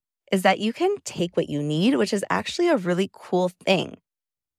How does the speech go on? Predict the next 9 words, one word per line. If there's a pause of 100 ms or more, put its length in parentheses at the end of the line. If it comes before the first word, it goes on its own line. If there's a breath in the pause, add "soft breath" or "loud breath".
(220)
I'm
a
person
who
has
cultivated
very
strong
viewpoints,